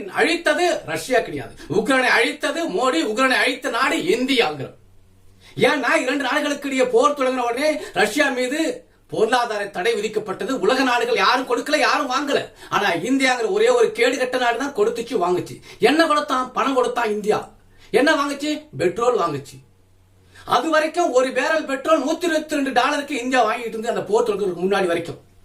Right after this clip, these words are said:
அந்த போர் தொடங்குன உடனே எழுபத்தஞ்சு டாலருக்கு, நூத்தி இருபத்தி ரெண்டுங்கிறது குறைஞ்சு எழுபத்தஞ்சு டாலர் கொடுத்து ஒரு பேரல் வாங்கிக்கிட்டு எழுபத்தஞ்சு டாலர்னு சொல்லி ஒரு பேரலுக்கு கொடுத்து அந்த பணத்தை எடுத்துக்கிட்டு போய் தான் ஆயுதம் வாங்கி தான் அந்த ஆயுதத்துல தான் உக்ரைனை அழிச்சானுங்க,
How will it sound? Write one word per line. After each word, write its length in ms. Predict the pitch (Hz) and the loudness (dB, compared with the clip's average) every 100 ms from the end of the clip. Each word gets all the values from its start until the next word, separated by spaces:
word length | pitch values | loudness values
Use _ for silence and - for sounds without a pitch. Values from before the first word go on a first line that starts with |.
| - | -18
அந்த 280 | - 226 226 | -2 2 2
போர் 320 | 247 302 330 | 4 6 6
தொடங்குன 320 | 311 285 269 240 | 2 -2 -2 0
உடனே 260 | 214 277 320 - - - | 0 0 -2 -4 -14 0
எழுபத்தஞ்சு 640 | 180 269 330 320 294 269 247 | 4 4 2 2 0 0 0
டாலருக்கு, 500 | 226 254 226 208 285 302 _ _ _ _ _ | 2 2 -2 -4 -6 -6 _ _ _ _ _
நூத்தி 240 | 185 269 269 | -2 0 4
இருபத்தி 260 | 262 254 254 | 4 4 2
ரெண்டுங்கிறது 360 | 247 240 226 - | 2 0 0 2
குறைஞ்சு 260 | 226 277 294 | 2 4 4
எழுபத்தஞ்சு 420 | 233 277 269 254 | 2 2 0 2
டாலர் 320 | 226 240 233 | 2 2 0
கொடுத்து 260 | 220 208 294 277 - 214 | 0 0 -2 -6 4 6
ஒரு 120 | 226 | 6
பேரல் 300 | 208 254 277 220 | 4 2 2 0
வாங்கிக்கிட்டு 400 | 220 208 190 302 254 - 180 | -2 -4 -6 -6 -6 0 2
எழுபத்தஞ்சு 500 | 269 294 - 247 208 | 2 0 -2 -2 0
டாலர்னு 340 | 190 240 247 214 | 0 0 0 -2
சொல்லி 160 | 214 254 | -2 0
ஒரு 80 | 190 | 0
பேரலுக்கு 360 | 175 208 202 185 | 0 -2 -2 -4
கொடுத்து 260 | 175 - - - - - | -6 -8 -12 -16 -4 0
அந்த 180 | 294 285 - | 2 2 0
பணத்தை 420 | 220 320 320 349 | 2 0 2 0
எடுத்துக்கிட்டு 460 | 285 285 247 220 | 0 -4 -4 -4
போய் 260 | 240 240 302 | -2 0 2
தான் 140 | 302 220 | 2 2
ஆயுதம் 340 | 262 277 247 | 0 0 0
வாங்கி 200 | 240 233 | 0 0
தான் 200 | 254 320 - - | 0 0 0 -2
அந்த 200 | 233 262 220 233 | 0 2 2 4
ஆயுதத்துல 560 | 277 302 277 - 269 247 | 2 0 -6 -6 -4 0
தான் 180 | 277 302 | 0 0
உக்ரைனை 420 | 214 233 269 254 180 | -2 0 0 2 2
அழிச்சானுங்க, 540 | 220 233 247 226 269 | 0 0 0 0 -2